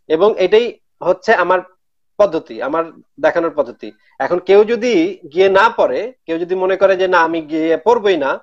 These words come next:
দেখবই না", তাহলে তো আমার কিছু করার নাই, আমি তাদেরকে যেতে দিই, ঠিক আছে? এবং কেউ যদি তেনা পেঁচাতে চায়, তেনা পেঁচাতেও পারে, কিছুক্ষণ তেনা পেঁচাতে পারে, তার কিছুক্ষণ পরে আমি তাকে কেটেও দিব।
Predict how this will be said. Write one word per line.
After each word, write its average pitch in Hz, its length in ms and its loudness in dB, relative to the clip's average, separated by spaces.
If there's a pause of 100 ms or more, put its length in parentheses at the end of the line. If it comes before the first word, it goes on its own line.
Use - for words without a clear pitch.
(140)
দেখবই 185 360 0
না", 156 180 -2 (320)
তাহলে 247 220 2
তো 247 100 0
আমার 214 180 -2
কিছু 196 180 -10
করার 165 220 2
নাই, 175 340 -6
আমি 151 260 -4
তাদেরকে 147 360 0
যেতে 170 200 -2
দিই, 123 200 -12 (560)
ঠিক 247 120 -14
আছে? 113 220 -10 (260)
এবং 170 160 2
কেউ 190 140 4
যদি 214 180 0
তেনা 202 260 2
পেঁচাতে 208 340 0
চায়, 160 200 0
তেনা 214 220 -2
পেঁচাতেও 208 380 0
পারে, 190 220 0
কিছুক্ষণ 180 360 -10
তেনা 160 200 -2
পেঁচাতে 160 280 -8
পারে, 160 180 -4
তার 143 180 -4
কিছুক্ষণ 147 300 -10
পরে 147 160 2
আমি 143 120 0
তাকে 135 220 -6
কেটেও 160 300 -2
দিব। 104 240 -14